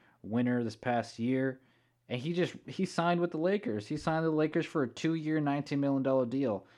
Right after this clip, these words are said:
And he said apparently that he guesses the Clippers didn't want him because they didn't offer him a contract. Like, that's crazy to me, man. He was so good with that, um,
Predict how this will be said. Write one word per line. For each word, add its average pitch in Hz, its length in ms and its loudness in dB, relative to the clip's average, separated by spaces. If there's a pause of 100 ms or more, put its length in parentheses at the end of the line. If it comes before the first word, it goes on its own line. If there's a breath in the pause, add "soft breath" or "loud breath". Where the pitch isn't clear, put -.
(140 soft breath)
And 123 140 -4
he 185 140 2
said 151 260 4
apparently 139 640 2 (300 loud breath)
that 127 340 2
he 131 160 0
guesses 151 320 2
the 139 160 -2
Clippers 151 400 2
didn't 135 200 4
want 151 220 0
him 135 60 2
because 120 300 0
they 135 100 2
didn't 127 160 2
offer 127 320 -2
him 123 100 -2
a 113 40 -6
contract. 143 580 -6 (240)
Like, 143 160 -8
that's 151 200 -8
crazy 180 480 0
to 107 40 0
me, 95 160 -2
man. 127 320 -2 (300 loud breath)
He 143 120 -2
was 147 160 2
so 151 220 4
good 143 180 2
with 135 140 0
that, 127 340 -2
um, 113 380 -6